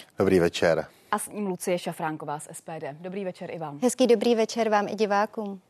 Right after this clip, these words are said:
Speaker 2: Pane ministře, jestli pak si vzpomenete, co jste přesně dělal před rokem?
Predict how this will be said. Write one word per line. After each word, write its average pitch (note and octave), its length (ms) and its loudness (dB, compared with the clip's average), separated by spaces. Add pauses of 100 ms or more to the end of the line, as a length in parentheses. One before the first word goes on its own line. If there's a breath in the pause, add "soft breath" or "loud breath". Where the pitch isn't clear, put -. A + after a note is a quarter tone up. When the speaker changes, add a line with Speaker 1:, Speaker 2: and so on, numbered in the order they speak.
(160)
Speaker 2:
Pane G3+ 160 -6
ministře, G#3 400 -4
jestli G3+ 260 -2
pak - 180 -6
si A#3+ 120 -4
vzpomenete, G3 600 -2
co - 140 -10
jste - 180 -10
přesně F3 400 -12
dělal D3 280 -8
před D3+ 260 -14
rokem? D3 360 -14